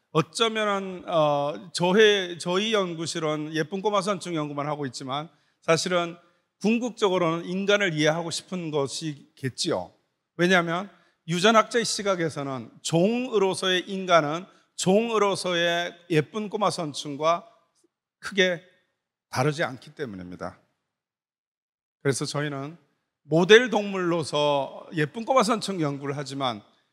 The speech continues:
우리 눈앞에는 예쁜 꼬마 선충이 있지만 우리 머릿속에는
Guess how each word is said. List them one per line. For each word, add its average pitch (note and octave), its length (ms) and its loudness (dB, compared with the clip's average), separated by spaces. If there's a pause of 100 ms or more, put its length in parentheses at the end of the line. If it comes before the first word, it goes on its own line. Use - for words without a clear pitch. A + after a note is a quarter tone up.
(280)
우리 G#3 300 0
눈앞에는 F#3 680 0
예쁜 D#3+ 280 -2
꼬마 F#3 180 -2
선충이 C#3+ 460 -8
있지만 C#3+ 360 -6
우리 D3+ 260 -4
머릿속에는 D3+ 760 -4